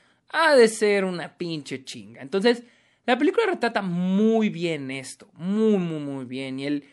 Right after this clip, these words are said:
cómo, cómo para una mujer es a veces difícil tomar ciertas decisiones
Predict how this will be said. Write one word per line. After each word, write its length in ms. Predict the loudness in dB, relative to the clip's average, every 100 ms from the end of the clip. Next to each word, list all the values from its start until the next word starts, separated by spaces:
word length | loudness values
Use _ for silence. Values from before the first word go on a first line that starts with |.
| _ -2
cómo, 520 | 0 2 0 -2 _ _ _
cómo 500 | -6 -2 -2 -2 -6 -20 -20 _
para 440 | -2 0 0 -2 -6
una 180 | -10 -8
mujer 340 | -8 -8 -8
es 100 | -6
a 60 | -8
veces 160 | -10
difícil 460 | -12 -12 -12 -12 -10
tomar 440 | -8 -6 -6 -6 -14
ciertas 520 | -4 -2 -2 -4 -4
decisiones 880 | -6 -8 -16 -12 -10 -10 -12 -14